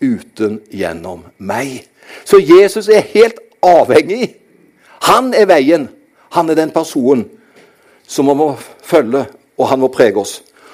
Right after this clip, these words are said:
Og følger vi Jesus i dette livet, da vil han, som det ble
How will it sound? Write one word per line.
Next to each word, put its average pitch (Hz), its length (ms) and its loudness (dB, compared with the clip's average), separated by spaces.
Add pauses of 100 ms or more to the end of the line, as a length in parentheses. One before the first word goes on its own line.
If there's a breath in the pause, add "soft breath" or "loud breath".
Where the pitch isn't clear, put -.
(140 loud breath)
Og 160 80 2
følger 190 320 2
vi 185 300 2
Jesus - 560 2 (1300 soft breath)
i 160 100 4
dette 180 300 2
livet, 160 400 4 (1300 soft breath)
da 139 120 4
vil 131 220 2
han, 143 220 0
som 139 160 -2
det 139 120 0
ble 143 80 6